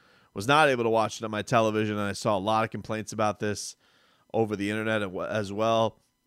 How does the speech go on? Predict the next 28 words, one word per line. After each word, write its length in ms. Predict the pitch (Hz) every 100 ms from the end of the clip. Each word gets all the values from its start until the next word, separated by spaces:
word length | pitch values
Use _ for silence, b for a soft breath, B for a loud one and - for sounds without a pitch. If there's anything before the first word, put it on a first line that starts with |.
| -
Uh, 220 | 107 107 101
and 80 | 123
that's 180 | 156
disappointing, 540 | 220 202 156 190 165 120
man. 280 | 113 113 98
Like, 280 | 117 101 -
I, 260 | 120 92
I 20 | 131
gotta 240 | 156 156
say, 520 | - 151 139 113 101 -
you 180 | 117 117
know, 360 | 110 107 98 - _ _ _ _ _ _ _ _ _ _ _ _ _ _ 101
we 840 | 107 120 120 120 120 117 113 107 b b b b -
for 80 | 117
plenty 320 | - 160 170
of 80 | 139
years, 380 | 127 135 139 117
we're 240 | 117 110
complaining 480 | 110 104 127 123 117
about 280 | 107 98 80
DirecTV 840 | 113 113 - 104 98 127 127 123
and 100 | 113
not 200 | 107 110
getting 200 | 120 110
things 280 | 107 104 101
right 360 | 113 113 113 110
and 140 | 101
not 320 | 107 107 107